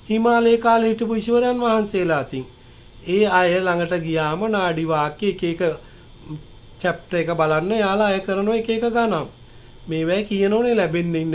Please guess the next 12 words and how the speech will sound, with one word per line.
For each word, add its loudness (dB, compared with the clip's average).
කෙනා -2
අම්මා -4
තාත්තගේ -4
නම් -4
කියනවා, -2
ආ, -6
දේශපාලන -2
වශයෙන් -2
ඉදිරියට -4
එනවා -2
නම් -4
කියනවා. -4